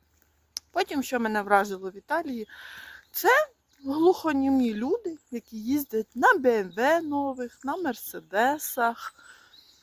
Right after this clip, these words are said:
Ні в чому собі не відмовляють. Ще, що мене вразило в Італії, те, що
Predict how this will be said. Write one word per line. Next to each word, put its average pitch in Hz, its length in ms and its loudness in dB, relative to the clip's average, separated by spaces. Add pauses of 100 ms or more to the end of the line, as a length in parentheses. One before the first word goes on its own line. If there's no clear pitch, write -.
(160)
Ні 220 180 -4
в 214 40 -6
чому 403 220 0
собі 220 300 -2
не 233 120 4
відмовляють. 160 960 -2 (1120)
Ще, - 320 0
що 480 180 -4
мене 415 240 2
вразило 330 540 0
в 294 60 -8
Італії, 277 720 0 (680)
те, 294 240 2
що 277 640 0